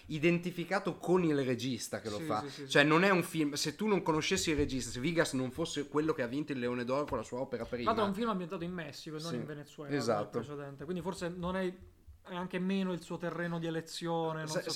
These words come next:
Speaker 2: sappiamo
Speaker 1: cos'è?
Speaker 2: se
Speaker 1: È proprio questo, è che è un film profondamente identificato con la firma che lo accompagna.
Speaker 2: Infatti l'abbiamo visto solo per quello.
Speaker 1: È solo per quello, perché fosse stato di un altro, probabilmente sarebbe stato un altro di quei film che
Speaker 2: Anonimo.
Speaker 1: passavi senza nemmeno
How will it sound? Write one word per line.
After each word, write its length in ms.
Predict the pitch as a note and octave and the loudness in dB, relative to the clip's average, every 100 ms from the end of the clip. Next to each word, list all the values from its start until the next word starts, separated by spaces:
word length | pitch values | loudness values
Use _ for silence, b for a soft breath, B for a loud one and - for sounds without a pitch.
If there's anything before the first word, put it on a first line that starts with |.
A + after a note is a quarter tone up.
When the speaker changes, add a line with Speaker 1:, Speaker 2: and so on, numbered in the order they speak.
| G#3+ | 2
Speaker 2:
sappiamo 80 | F3+ | 2
Speaker 1:
cos'è? 160 | C3+ C3 | 2 0
Speaker 2:
se 60 | C#3+ | 2
Speaker 1:
È 40 | C#3+ | 2
proprio 300 | F#3+ F#3+ F#3+ | 2 2 2
questo, 340 | D#3+ A#2+ D3+ | 2 2 -2
è 60 | D3+ | 0
che 260 | C#3+ A#2+ | 2 2
è 120 | D3 | 2
un 100 | D3+ | 0
film 260 | E3 A3+ G#3 | 0 -2 -2
profondamente 600 | D#3+ C#3 D#3+ D#3+ F#3+ G3 | -2 0 0 0 0 0
identificato 640 | D3+ C#3+ C#3 C#3 D#3 D#3+ C#3 | 0 0 -2 -2 -2 -2 0
con 120 | C3 | 0
la 80 | B2+ | 0
firma 460 | - D3+ D3+ D3 | 0 0 2 2
che 100 | A#2+ | 2
lo 60 | A2+ | 2
accompagna. 600 | G#2+ A2+ G#2 A#2 F#2+ G2 | 2 -2 -4 -4 -4 -6
Speaker 2:
Infatti 220 | A2 A#2+ | -4 -2
l'abbiamo 280 | D#3 D#3 E3+ | -2 -2 -2
visto 220 | E3 F#3 | -2 -4
solo 180 | D#3+ D3+ | -6 -6
per 140 | D3 - | -8 -10
quello. 200 | C#3+ C3+ | -12 -6
Speaker 1:
È 60 | D#3+ | 0
solo 240 | - F#3+ | 4 6
per 180 | D3 C#3+ | 6 4
quello, 340 | C#3 A#2 A2 | 6 6 6
perché 300 | A#2 A2+ C3+ | 2 2 0
fosse 280 | - D3+ D3+ | 0 -2 0
stato 240 | D#3+ E3 D#3 | 2 2 4
di 60 | |
un 100 | E3 | 6
altro, 240 | F3+ F#3+ C#3+ | 6 6 4
probabilmente 340 | B2 C3+ D#3+ | 6 6 4
sarebbe 240 | C#3+ A#2+ | 4 4
stato 180 | A#2+ B2 | 4 2
un 60 | C3 | 2
altro 220 | C3 C3 | 2 0
di 80 | B2 | 2
quei 160 | C3 | 2
film 180 | E3+ D#3 | 4 4
che 140 | D3 C#3+ | 6 4
Speaker 2:
Anonimo. 220 | D#3+ D#3 | 2 -4
Speaker 1:
passavi 880 | B2+ A#2+ - C3+ A#2+ A2+ A2 G#2+ - - | -2 0 4 4 4 2 0 -2 -6 -12
senza 400 | - B2 A#2 A#2+ | -4 -2 0 0
nemmeno 640 | A#2 B2+ B2+ A2+ G#2 | 2 2 2 0 -4